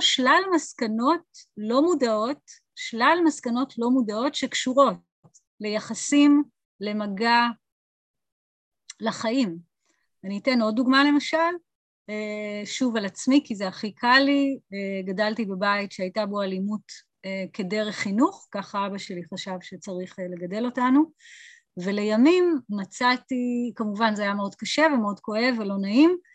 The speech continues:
ולימים מצאתי בגילאים מאוד צעירים, שבכלל קשה לי לבוא במגע חברי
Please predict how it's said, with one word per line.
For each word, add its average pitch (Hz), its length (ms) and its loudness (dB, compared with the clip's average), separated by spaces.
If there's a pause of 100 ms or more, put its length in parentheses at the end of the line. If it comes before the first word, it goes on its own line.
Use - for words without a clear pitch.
(380)
ולימים 220 580 2
מצאתי 294 1000 2
בגילאים 196 480 2
מאוד 254 180 2
צעירים, 196 540 -2
שבכלל 226 580 0
קשה 262 360 0
לי 294 300 4
לבוא 226 320 -2
במגע 220 520 2 (680)
חברי 226 720 -2